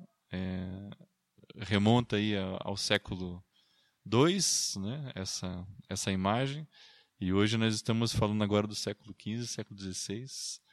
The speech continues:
aonde toda essa história começa, né? Então, eu costumo dizer assim, né? Não tem como você, é, falar sobre a história de Guadalupe dos dias nove, dez, onze, doze de dezembro de mil quinhentos e trinta e um, sem você olhar pra história do povo mexicano.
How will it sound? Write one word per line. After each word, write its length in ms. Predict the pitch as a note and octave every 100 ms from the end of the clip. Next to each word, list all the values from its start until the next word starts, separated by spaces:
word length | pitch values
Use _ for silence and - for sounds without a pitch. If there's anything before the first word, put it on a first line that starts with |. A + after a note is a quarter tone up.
| _ _ _ _ -
aonde 280 | F#2+ F#2+ G2
toda 180 | G#2+
essa 160 | A2 -
história 300 | A2+ A#2 A#2+
começa, 500 | - A2 F#2 - F#2+
né? 160 | G2 C3 _ - - _
Então, 320 | F2+ - G#2 A#2+
eu 100 | A#2+
costumo 360 | A#2+ - C3+
dizer 220 | B2 B2
assim, 260 | B2+ - A2
né? 100 | G2+
Não 160 | A2 D3+
tem 180 | F3
como 280 | F#3 D#3+ D3+
você, 600 | B2+ A#2 - B2+ B2 - - -
é, 640 | G2 G2 F#2+ F#2+ F#2+ F#2+ _ - - - -
falar 320 | - A2 C3
sobre 240 | C#3 C3
a 20 | A#2
história 300 | - B2+ B2
de 120 | A#2
Guadalupe 500 | A2 G#2+ G#2+ B2 G2+
dos 200 | G#2 G2+
dias 560 | G2 A#2 G#2+ G2 F#2 F2+
nove, 360 | G2 B2 C#3
dez, 400 | A#2+ A#2 B2+ A2+
onze, 280 | A2 B2 A#2+
doze 440 | G#2+ A2 C3 C3+ G2+
de 120 | G2+
dezembro 460 | G2 F#2+ G#2+ A#2+
de 120 | G2 G#2
mil 100 | A2+
quinhentos 240 | A2 G#2+
e 40 |
trinta 240 | G#2 G2 G2+
e 60 |
um, 200 | G#2+ D#3 D3+ - - - -
sem 260 | - - D#3
você 300 | E3 - D#3
olhar 220 | B2+ B2+
pra 120 | -
história 500 | C3+ - - C3 D#3
do 120 | D#3+
povo 240 | D#3 C#3 B2+
mexicano. 500 | C3 - - E2